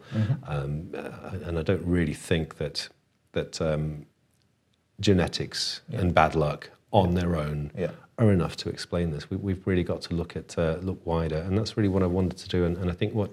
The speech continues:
Speaker 2: it continues to drive me to is, is stress and, and
Speaker 1: Mm.
Speaker 2: how we can manage stress or strain, as, uh,
Speaker 1: Yeah.
Speaker 2: Doctor Kendrick would say. Um, I've started to look more at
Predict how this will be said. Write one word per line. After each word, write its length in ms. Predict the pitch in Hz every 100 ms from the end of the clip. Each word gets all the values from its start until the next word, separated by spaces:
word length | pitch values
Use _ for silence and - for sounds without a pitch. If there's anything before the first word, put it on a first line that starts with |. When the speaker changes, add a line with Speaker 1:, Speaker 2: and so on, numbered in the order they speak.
| - -
Speaker 2:
it 300 | 104 - -
continues 540 | 110 - 123 110 90
to 60 | 87
drive 260 | 98 104
me 80 | 90
to 260 | - 87 -
is, 300 | 101 92 - - - - - - -
is 220 | 117 117
stress 640 | - 147 135 - - -
and, 300 | - 98 95
and 220 | 117 113
Speaker 1:
Mm. 40 | 104
Speaker 2:
how 120 | 104
we 140 | 107
can 200 | - 104
manage 240 | 104 107 -
stress 340 | - 85 -
or 120 | 87
strain, 400 | 85 - 104 98
as, 240 | 87 85 -
uh, 80 | 95
Speaker 1:
Yeah. 180 | 113 -
Speaker 2:
Doctor 180 | 82 92
Kendrick 300 | - 85 78
would 120 | 85
say. 380 | - 101 87 82 - - - - - -
Um, 460 | 90 85 85 90 - _
I've 220 | 107 101
started 340 | - 95 92 90
to 120 | -
look 300 | 90 90 -
more 440 | 95 98 92 90
at 260 | 87 -